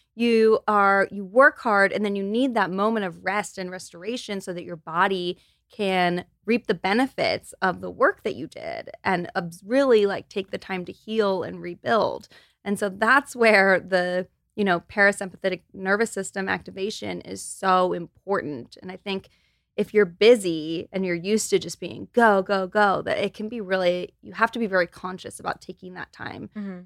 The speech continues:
Speaker 1: to rest and to understand that that also is productive.
Speaker 2: A hundred percent. I feel like you can't be on overdrive and really be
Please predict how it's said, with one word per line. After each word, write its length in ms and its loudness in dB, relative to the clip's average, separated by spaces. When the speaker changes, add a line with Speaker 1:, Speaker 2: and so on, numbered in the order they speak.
Speaker 1:
to 80 0
rest 480 0
and 200 0
to 280 -2
understand 460 0
that 140 -10
that 200 2
also 380 -4
is 140 -14
productive. 800 -18
Speaker 2:
A 60 -2
hundred 300 -2
percent. 520 -4
I 100 -2
feel 240 -2
like 320 0
you 140 0
can't 400 -4
be 160 -2
on 180 0
overdrive 640 0
and 180 -4
really 240 -6
be 220 -14